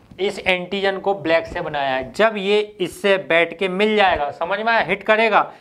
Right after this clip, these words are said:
तो इसको crash कर देगा, clumping reaction करेगा।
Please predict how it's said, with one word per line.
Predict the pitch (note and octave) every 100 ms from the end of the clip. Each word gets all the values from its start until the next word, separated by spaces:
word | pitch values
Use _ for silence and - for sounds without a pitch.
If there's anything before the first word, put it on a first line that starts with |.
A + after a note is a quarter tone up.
| _ -
तो |
इसको | G3 - G#3+
crash | - A3+ C4 -
कर | A3+ F#3+
देगा, | F3+ E3
clumping | D3+ G#3 G#3 G3 A3
reaction | G3+ F3+ F#3 E3
करेगा। | D3+ C#3 C3 B2